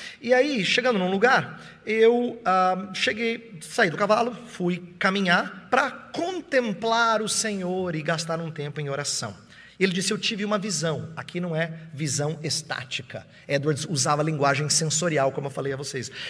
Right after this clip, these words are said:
"Eu tive uma visão que pra mim foi extraordinária, da glória do Filho de Deus, como mediador entre Deus e o homem, e como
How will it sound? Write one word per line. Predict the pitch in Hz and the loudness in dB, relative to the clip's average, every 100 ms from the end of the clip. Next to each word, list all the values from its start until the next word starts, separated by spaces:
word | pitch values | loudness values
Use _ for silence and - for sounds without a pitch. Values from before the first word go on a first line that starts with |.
| - | -8
"Eu | 208 | -2
tive | - 240 | 0 0
uma | 254 247 | -2 -4
visão | 226 160 165 156 151 - - - - | -2 -2 -2 -2 -4 -10 -18 -20 -10
que | - | -4
pra | 175 233 | 0 0
mim | 254 | 0
foi | 247 | -2
extraordinária, | - 226 214 175 147 127 110 104 - - - | -2 0 0 0 -2 -2 -4 -8 -14 -20 -4
da | 156 | -2
glória | 151 190 214 233 | 0 2 2 2
do | 220 | 2
Filho | - - 202 | -2 -6 -6
de | 175 | -4
Deus, | 170 131 117 - - - - - - | -4 -4 -4 -4 -6 -8 -14 -20 -8
como | 175 175 | -4 0
mediador | 185 208 165 165 180 208 | 0 0 0 0 2 0
entre | 202 170 | -2 -4
Deus | 175 175 | -2 -2
e | 170 | -4
o | |
homem, | 139 131 143 151 - - - - - - | -4 -4 -4 -8 -14 -20 -20 -20 -12 -4
e | 214 220 - - - - | -2 -2 -6 -20 -20 0
como | 233 240 240 220 - | 4 4 4 0 -4